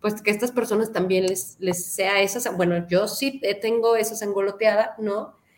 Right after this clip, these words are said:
Y pues yo espero que haya significado lo mismo para la gran mayoría de las personas que aquí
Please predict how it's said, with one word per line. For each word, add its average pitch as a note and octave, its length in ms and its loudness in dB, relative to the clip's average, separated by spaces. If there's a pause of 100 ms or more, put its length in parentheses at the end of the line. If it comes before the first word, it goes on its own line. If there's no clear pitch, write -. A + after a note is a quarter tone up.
(200)
Y F#3 40 -6
pues G3 180 -4
yo G3 60 -2
espero A3 340 0
que G#3 120 -2
haya F#3+ 100 0
significado F#3+ 560 -2
lo F#3+ 80 0
mismo F3+ 280 0
para E3 200 -4
la D#3+ 100 -2
gran E3+ 180 0
mayoría F3+ 280 0
de E3+ 60 0
las E3+ 120 -4
personas E3+ 340 -6
que E3+ 120 -8
aquí E3+ 260 -6